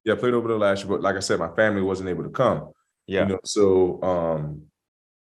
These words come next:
Speaker 1: that's why I was hoping for one, uh, this year. But like I said, it does take a lot,
Speaker 2: Mm-hmm.
Speaker 1: um, to travel over the pond for sure.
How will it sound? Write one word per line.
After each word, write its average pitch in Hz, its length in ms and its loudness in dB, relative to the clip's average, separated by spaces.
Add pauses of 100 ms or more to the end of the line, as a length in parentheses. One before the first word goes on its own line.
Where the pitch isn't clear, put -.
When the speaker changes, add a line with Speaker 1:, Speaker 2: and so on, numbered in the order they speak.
(240)
Speaker 1:
that's 107 280 4
why 101 220 6
I 95 40 8
was 90 140 2
hoping 98 280 2
for 90 140 -2
one, 85 420 -2
uh, 82 180 0
this 85 320 -2
year. 85 120 0
But 92 500 0
like 92 140 0
I 92 60 0
said, - 180 -4
it 82 320 0
does 104 360 4
take 98 180 -2
a 80 60 -4
lot, 87 440 2 (500)
Speaker 2:
Mm-hmm. 92 320 0
Speaker 1:
um, 71 40 -10 (720)
to 101 120 -2
travel 92 440 2
over 82 160 -2
the 76 80 -8
pond 78 320 -4
for 76 80 -12
sure. 76 300 -8